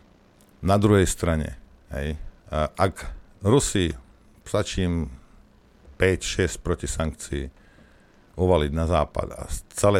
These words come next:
sa nám to tu zrúti ako domček z karát. A mnohí ľudia si to uvedomujú, experti, ekonómovia si to uvedomujú, sú omlčiavaní,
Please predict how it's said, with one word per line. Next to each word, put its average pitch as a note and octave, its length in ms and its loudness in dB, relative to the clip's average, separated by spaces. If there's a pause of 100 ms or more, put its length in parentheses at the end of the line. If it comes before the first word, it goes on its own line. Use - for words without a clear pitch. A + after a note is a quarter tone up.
sa F2 160 2
nám E2 160 0
to D#2 160 -6
tu E2 160 -2 (640)
zrúti F2 640 2 (2250)
ako - 240 -4
domček G2+ 400 0
z - 80 -6
karát. - 380 -12 (840)
A D#2 80 -2
mnohí F2+ 240 4
ľudia F2+ 240 4
si - 160 2
to G2+ 160 4
uvedomujú, A#2+ 880 8 (240)
experti, G2+ 960 0
ekonómovia G2+ 640 2
si - 160 -2
to F#2+ 160 4
uvedomujú, G#2 240 0 (240)
sú - 160 0
omlčiavaní, G2 880 2